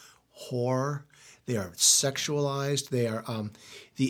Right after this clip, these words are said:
im-, the, at the, the Pancasila, uh, monument, um, statue, they're in these very, very suggestive sexualized dancing positions.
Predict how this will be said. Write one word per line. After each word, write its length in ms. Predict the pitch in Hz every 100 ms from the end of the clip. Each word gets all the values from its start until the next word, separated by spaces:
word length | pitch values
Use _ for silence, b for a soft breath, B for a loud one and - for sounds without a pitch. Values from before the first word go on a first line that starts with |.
| 151
im-, 180 | 156 151
the, 580 | 135 127 123 120 117 127
at 120 | 127
the, 560 | 127 117 113 110 113 143
the 160 | 127 123
Pancasila, 800 | 131 131 - 156 143 131 120 135
uh, 160 | 113
monument, 720 | 107 110 175 208 147 107 117 151
um, 440 | 120 110 104 104 _ _ _ - -
statue, 420 | - 120 - 120 B B B B B -
they're 320 | 131 127 123
in 240 | 139 165
these 180 | 156 117
very, 460 | 107 120 156 185 139
very 360 | 113 131 143
suggestive 1120 | 127 - - 110 110 117 123 117 - - 113
sexualized 960 | 98 - 127 120 139 117 113 104 101 -
dancing 460 | - 101 139 - 120
positions. 720 | 120 104 101 - 117 107